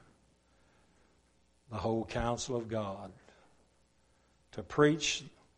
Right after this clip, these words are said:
the death, burial, and resurrection of the Lord Jesus Christ.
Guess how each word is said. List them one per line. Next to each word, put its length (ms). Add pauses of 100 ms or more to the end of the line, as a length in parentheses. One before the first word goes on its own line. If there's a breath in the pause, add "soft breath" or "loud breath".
(240)
the 100
death, 360
burial, 280
and 100
resurrection 800
of 240 (1000 soft breath)
the 80
Lord 300
Jesus 480
Christ. 580